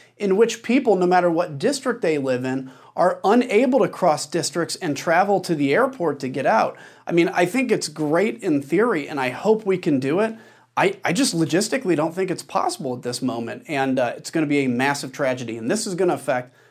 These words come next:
it's not just gonna be a tragedy watching these translators that gave their lives for our country be killed. Um, it's also gonna be a tragedy in the next war, whenever that happens, and we have to convince the locals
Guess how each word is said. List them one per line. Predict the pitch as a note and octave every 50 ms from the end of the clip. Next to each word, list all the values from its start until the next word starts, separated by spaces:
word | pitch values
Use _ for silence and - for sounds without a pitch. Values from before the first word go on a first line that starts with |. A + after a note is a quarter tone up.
| _ _ _ _
it's | - - -
not | F#3+ A3 A#3+
just | B3+ C4 -
gonna | A#3 G#3+ G3
be | F#3
a | E3
tragedy | D#3+ - E3+ D#3+ E3 D#3 D3 D3 D3+
watching | C#3 B2+ A#2+ A#2+ B2 C3+ C#3+ C#3+ - C#3+ C3 C3 C3 -
these | F3+ C3+ C3+ C#3 C3 -
translators | - - D#3+ D3 C#3+ - - D3 C3+ C3 C3 C3 C3 B2+
that | B2
gave | B2+ C#3 D3 D3+ C#3
their | C#3 C#3+ C#3
lives | C3 B2+ C3 C3 B2+ B2+
for | - B2+ A#2+
our | A#2+
country | A#2 - B2 A#2+ A#2+ C3 B2
be | A#2 B2 A#2+
killed. | A#2+ - - - G#3+ G3 C3 A2+ A2+ B2+ - - - - - _ _ _ _
Um, | - C#3+ C#3+ C3+ C3 B2+ B2 A#2+ A#2+ - - _ _ _ _ _ _ _ _ - - E3+
it's | D#3+ -
also | D#3+ E3 F#3+ F#3 G3
gonna | F3 E3 D#3
be | D3+ D3
a | C#3
tragedy | C#3+ - D#3+ D#3 D3+ C#3 D3 D3 C#3+
in | C#3 C#3 E3 C#3+ C#3
the | C3 C3
next | C3 C3+ C#3+ D3+ C#3+ - -
war, | E3 F3 F#3+ F#3+ C3 A#2+
whenever | B2 A#2+ A#2+ A#2+ B2+ C3 C3
that | C3 B2+ - -
happens, | - B2+ D3 D#3+ - A#2+ A2+ A#2+
and | B2+ A#2
we | A#2 A#2+
have | A#2+ A#2+ -
to | B2
convince | B2 - C3 A#2 B2 B2+ A#2 A#2
the | - A#2+ A2+
locals | A#2+ B2 C#3 C#3+ - C3+ A#2 - - -